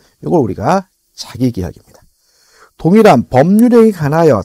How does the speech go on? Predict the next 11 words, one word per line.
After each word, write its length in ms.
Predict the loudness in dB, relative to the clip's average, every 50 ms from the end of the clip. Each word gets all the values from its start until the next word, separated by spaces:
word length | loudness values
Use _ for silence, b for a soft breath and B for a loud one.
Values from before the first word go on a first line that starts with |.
| -8 -12
당사자 520 | -10 -6 -4 -4 -4 -4 -4 -2 -2 -2
쌍방을 680 | -4 -6 -6 -8 -6 -6 -6 -4 -2 -2 -2 -2 -4 -6 _ _
대리하지 560 | -8 -4 -4 -2 -2 -2 -2 -4 -4 -6 -6
못한다. 480 | -8 -8 -10 -12 -14 -14 -14 -14 -16 -16 _ _ _ _ _ _ _
그러나 400 | -4 0 0 0 0 0 -4 -6 -8 _ _ _ _ _ _ _
채무이행은 1300 | -20 -14 -8 -6 -4 -2 -2 -2 -2 -4 -4 -6 -4 -4 -4 -2 -2 -4 -4 -4 -4 -4 -4 -6 -6 -10 _ _ _ _
할 200 | _ -12 -10 -10
수 160 | -10 -10 -10 -12
있다죠. 460 | -12 -12 -12 -14 -14 -12 -12 -14 -14 b b b b b b b _
그럼 160 | -4 -2 0
적어볼게요. 600 | 0 2 2 2 0 -2 -4 -8 -10 -12 -12